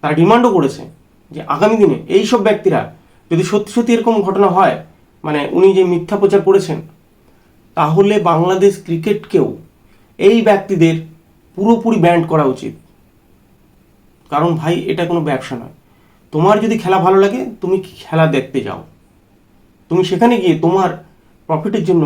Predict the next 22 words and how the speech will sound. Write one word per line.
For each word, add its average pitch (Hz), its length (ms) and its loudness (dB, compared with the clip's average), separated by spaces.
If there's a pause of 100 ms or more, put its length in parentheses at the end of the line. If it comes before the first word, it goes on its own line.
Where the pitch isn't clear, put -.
(100)
বিজনেস 180 260 0 (100)
করার 196 240 0
জন্য 139 180 -4 (460)
অ্যাডভার্টাইজ 185 520 0 (100)
করতে 143 260 -8
যেও 113 200 -12
না। - 60 -20 (1900)
আর 120 140 -4
ক্রিকেটটাকে 202 500 -2
এইভাবে 165 280 2 (520)
নোংরামো 180 480 2
করতে 139 280 -8
যেও 117 200 -10
না। - 60 -20 (1200)
যাই 180 160 -2
হোক, - 100 -6 (1900)
আপনাদের 220 300 2
কি 220 140 -6
মতামত 185 320 0 (300)
কমেন্টে 170 340 0
অবশ্যই 135 280 -6
জানাবেন। 117 280 -12